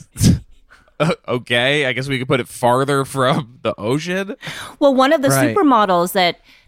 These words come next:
Speaker 2: that he was hanging out with, remember, got bit by, uh, by one of the pigs that were
Speaker 3: By a
Speaker 2: floating.
Speaker 3: pig, yeah.
Speaker 1: Yeah.
Speaker 2: Mm-hmm. That
Speaker 1: Mm-hmm.
Speaker 2: was tough.
Speaker 1: Yeah.
Speaker 2: I think
Speaker 1: Mm-hmm.
Speaker 2: Ja really, it was hard to recover from that.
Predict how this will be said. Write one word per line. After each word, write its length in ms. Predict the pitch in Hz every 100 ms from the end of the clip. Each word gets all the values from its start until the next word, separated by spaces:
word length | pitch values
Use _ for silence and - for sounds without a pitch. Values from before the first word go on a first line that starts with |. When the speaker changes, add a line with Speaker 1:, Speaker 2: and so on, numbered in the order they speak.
| _
Speaker 2:
that 160 | 185
he 120 | 180 175
was 120 | 165
hanging 240 | 160 151
out 120 | 131
with, 140 | - 156
remember, 340 | 160 190 180
got 320 | 139 143 -
bit 240 | - 156 -
by, 380 | 170 156 151 156
uh, 300 | 151 143 151 _ _ _ _ -
by 120 | 180
one 160 | 185 190
of 80 |
the 80 | 185
pigs 340 | 190 226 285 -
that 120 | 190
were 100 | 151
Speaker 3:
By 240 | - 135
a 20 | 120
Speaker 2:
floating. 100 | -
Speaker 3:
pig, 440 | 160 139 113 110
yeah. 180 | 127 110
Speaker 1:
Yeah. 260 | 98 101
Speaker 2:
Mm-hmm. 380 | 98 95 233 110
That 120 | 117
Speaker 1:
Mm-hmm. 80 | 214
Speaker 2:
was 140 | 262 -
tough. 420 | 302 - 139 -
Speaker 1:
Yeah. 300 | 104 101 101 - _ -
Speaker 2:
I 140 | 196
think 240 | 180 202 185
Speaker 1:
Mm-hmm. 80 |
Speaker 2:
Ja 200 | 190 180 170
really, 640 | 185 185 180 170 160 - _
it 140 | 190 180
was 140 | 180
hard 220 | 180 175
to 60 | 170
recover 400 | 170 170 175 170
from 220 | - -
that. 200 | 90 50